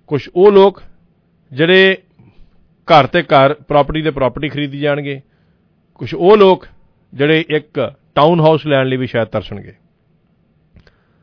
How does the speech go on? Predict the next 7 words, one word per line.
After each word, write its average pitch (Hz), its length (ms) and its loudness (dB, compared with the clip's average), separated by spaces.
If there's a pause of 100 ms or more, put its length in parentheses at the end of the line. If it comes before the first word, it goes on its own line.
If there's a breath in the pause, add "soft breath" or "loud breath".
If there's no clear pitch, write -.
(1000)
ਉਹਦੇ 226 240 4
ਨਾਲ 160 340 4 (640)
ਜਿਹੜੀ 170 180 -2
ਸਾਡੀ 156 320 0
ਸ਼ੈਲਟਰ 147 460 0
ਕਾਸਟ 147 420 0
ਹੈ, 101 240 -6